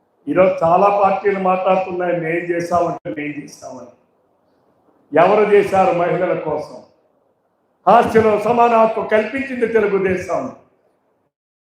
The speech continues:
మహిళలకి రాజకీయ అవకాశాలు కల్పించింది తెలుగుదేశం.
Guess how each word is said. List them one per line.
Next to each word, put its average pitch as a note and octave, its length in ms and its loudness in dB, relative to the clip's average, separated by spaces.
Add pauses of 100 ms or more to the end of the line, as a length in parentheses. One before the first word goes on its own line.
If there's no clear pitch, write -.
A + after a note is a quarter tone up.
(1000)
మహిళలకి C4 600 6
రాజకీయ C4 600 2
అవకాశాలు C4 580 2
కల్పించింది C#4+ 540 -4 (100)
తెలుగుదేశం. B3 680 4